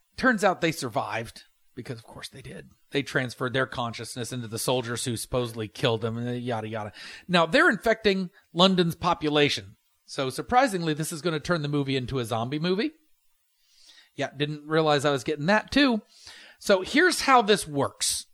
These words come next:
All right? I am going to suck the life force out of Darren.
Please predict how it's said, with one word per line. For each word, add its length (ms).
All 80
right? 200
I 300
am 240
going 360
to 200
suck 400
the 120
life 300
force 640
out 200
of 180
Darren. 420